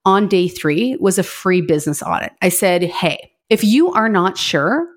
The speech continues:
if H C A is the right program for you, D M me the word biz audit. And what I'm gonna do is I'm gonna take a look at your social media and any links that you have connected to it. And I will quickly know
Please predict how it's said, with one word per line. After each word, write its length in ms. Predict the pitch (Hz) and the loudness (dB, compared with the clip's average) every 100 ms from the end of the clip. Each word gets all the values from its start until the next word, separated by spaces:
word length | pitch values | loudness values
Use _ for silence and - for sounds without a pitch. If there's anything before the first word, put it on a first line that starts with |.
| - | -2
if 160 | 180 - | -2 0
H 300 | 190 190 - | -2 0 -2
C 180 | 208 | 0
A 120 | 165 170 | 0 0
is 320 | 175 170 - | -2 -4 -2
the 120 | 175 | -2
right 320 | 156 156 - | 0 -2 -2
program 400 | - 156 160 180 | -4 -2 0 -2
for 160 | 185 233 | 0 0
you, 400 | 254 339 415 392 _ _ _ 185 | 2 0 -2 -8 _ _ _ -6
D 220 | 170 220 233 | 0 2 4
M 160 | 262 | 2
me 120 | 277 | 2
the 140 | 285 262 | 2 0
word 300 | 226 220 160 | 0 -2 -2
biz 280 | 180 170 165 - | 0 0 -2 -4
audit. 440 | 156 - - - - - | -6 -6 -12 -14 -6 0
And 140 | 202 | 2
what 120 | 220 | 4
I'm 120 | 262 | 2
gonna 180 | 285 320 | 2 0
do 400 | 269 180 151 147 | 0 0 0 0
is 180 | - 185 | -2 0
I'm 100 | 185 | 0
gonna 160 | 190 185 | 0 -2
take 180 | 180 196 | -2 0
a 60 | |
look 240 | 185 185 254 | 2 2 0
at 60 | |
your 100 | - | 0
social 320 | 226 208 - | 0 0 0
media 440 | 175 151 160 208 339 - | 0 2 0 0 -4 -2
and 160 | 180 180 | -2 0
any 220 | 214 240 | 0 2
links 400 | 233 180 170 - | 2 2 0 -2
that 160 | - 180 | -4 -2
you 80 | 170 | 0
have 160 | 175 | 0
connected 460 | - 180 156 170 165 | 0 0 0 0 -2
to 160 | 180 | 0
it. 160 | 180 190 | 0 0
And 260 | 190 180 175 | 0 0 0
I 160 | 185 202 | 0 0
will 180 | 226 226 | 0 -2
quickly 540 | - 214 208 226 202 | -2 -4 -2 -2 0
know 480 | 180 165 208 330 | 0 2 2 0